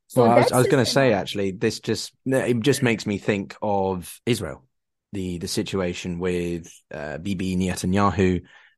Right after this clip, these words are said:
Speaker 2: Uh, for listeners and, uh, viewers, you know, Israel has had its obviously democratic constitutional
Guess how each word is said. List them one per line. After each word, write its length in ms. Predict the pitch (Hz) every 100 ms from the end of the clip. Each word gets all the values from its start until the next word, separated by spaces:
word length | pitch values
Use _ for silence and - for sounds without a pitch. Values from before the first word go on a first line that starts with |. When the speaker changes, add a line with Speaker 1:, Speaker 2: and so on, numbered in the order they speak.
| -
Speaker 2:
Uh, 200 | 82 78
for 180 | -
listeners 640 | 87 87 - 85 82 87 -
and, 400 | 85 85 85 85
uh, 200 | - 85
viewers, 560 | 85 101 92 85 85 -
you 80 | 113
know, 120 | 71
Israel 400 | 87 87 92 87
has 160 | 87 -
had 160 | 85
its 160 | 87 -
obviously 480 | 82 87 90 82 85
democratic 640 | 90 85 - 87 78 -
constitutional 1040 | - 80 - 85 90 - 87 80 80 80